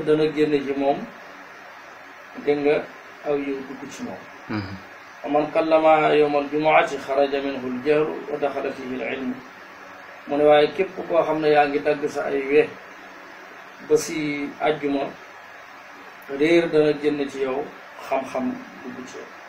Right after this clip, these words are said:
Speaker 2: Macha Allah, alhamdulillah.
Speaker 1: Waaw.
Speaker 2: Jërëjëf, jazakallah xayr.
Speaker 1: Léegi nag ma dolli leen ci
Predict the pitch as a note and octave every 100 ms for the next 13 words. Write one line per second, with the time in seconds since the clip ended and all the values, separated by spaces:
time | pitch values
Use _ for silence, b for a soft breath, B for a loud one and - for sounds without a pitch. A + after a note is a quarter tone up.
0 | - B2 B2 - F2+ F#2 F2+ F2 F2 F#2
1 | - - G2 F#2 F#2 - F#2 F#2+ - -
2 | - - D3+ D3 D#3+ E3+ - - D3+ D3+
3 | C#3+ D3+ D3 D3 D3 C#3 -